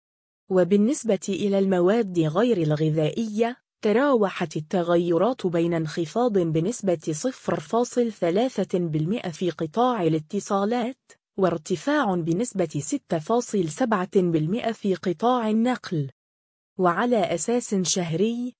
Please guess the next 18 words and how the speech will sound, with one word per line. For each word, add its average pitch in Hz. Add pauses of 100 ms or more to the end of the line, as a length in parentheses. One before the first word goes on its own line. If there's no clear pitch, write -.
(140)
سجل 233
مؤشر 170
أسعار 190
الاستهلاك 190
خلال 202
جوان 175
ألفين 202
وستة 165
وعشرون 160
انخفاضًا 180
بنسبة 175
صفر 180
فاصل 226
أربعة 190
بالمئة 165
مقارنة 170
بالشهر 190
السابق، 208